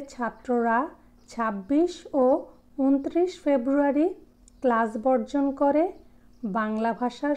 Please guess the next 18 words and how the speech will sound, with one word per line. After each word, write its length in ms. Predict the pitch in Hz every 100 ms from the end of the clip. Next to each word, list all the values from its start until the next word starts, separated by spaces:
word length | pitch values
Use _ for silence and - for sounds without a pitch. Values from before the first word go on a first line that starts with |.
| 285
সমর্থনে 680 | 262 226 233 233 - 247 269
স্লোগান 540 | 285 - 240 233 233 233
দেয় 260 | 226 254 311 381 - - - - -
এবং 340 | 294 285 285 240 196 190 _ _ -
ঢাকায় 560 | 180 220 214 269 302 381 - - - - 196 165
ধর্মঘট 760 | 208 240 262 285 277 302 359 370 - _ _
পালন 320 | 262 226 214 208
করে। 360 | 190 214 202 190 202 - - - - - - - _ -
ভাষা 460 | 190 202 220 - 311 320
আন্দোলনকে 800 | 277 233 240 240 262 277 277 254 254 - - - -
সুষ্ঠুভাবে 840 | - 320 320 - - 339 262 277 302
পরিচালনার 720 | 294 240 226 240 214 214 208 196
জন্য 340 | 180 214 208 208 269 - - - - -
উনিশশো 640 | 240 254 311 311 - 311 320 - - -
আটচল্লিশ 640 | 233 208 - 269 262 285 285
সালের 380 | - 302 285 294 233 -
দুই 260 | 220 226 262 240
মার্চ 340 | 202 220 285